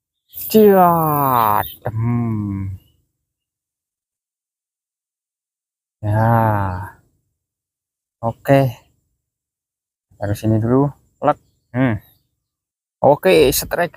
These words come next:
Setrek. Oke. Uh, akhir-akhir video masih setrek. Mantap. Oke. Uh, set, set, set,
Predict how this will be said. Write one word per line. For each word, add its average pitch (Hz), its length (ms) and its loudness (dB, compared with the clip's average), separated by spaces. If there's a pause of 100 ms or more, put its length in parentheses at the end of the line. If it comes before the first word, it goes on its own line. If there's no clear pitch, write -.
(120)
Setrek. - 1400 0 (180)
Oke. 202 560 2 (1400)
Uh, 160 320 -2 (220)
akhir-akhir 170 1120 0 (720)
video 170 720 4
masih 160 400 2
setrek. 143 400 0 (160)
Mantap. 127 400 0 (300)
Oke. 139 340 0
Uh, 165 560 4 (140)
set, - 260 -4
set, - 220 -8
set, 127 180 -2